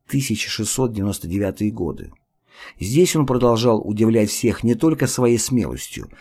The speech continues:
но и не по годам развитыми способностями к военной стратегии. Так что в тысяча шестьсот восемьдесят шестом году при осаде Оффена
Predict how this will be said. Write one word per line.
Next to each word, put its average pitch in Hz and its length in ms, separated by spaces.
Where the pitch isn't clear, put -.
но 117 280
и 135 80
не 143 100
по 135 140
годам 120 420
развитыми 110 540
способностями 110 880
к 98 100
военной 113 400
стратегии. 135 720
Так 113 180
что - 380
в - 160
тысяча 117 420
шестьсот 104 460
восемьдесят 98 380
шестом 101 340
году 143 380
при 110 100
осаде 110 460
Оффена 73 680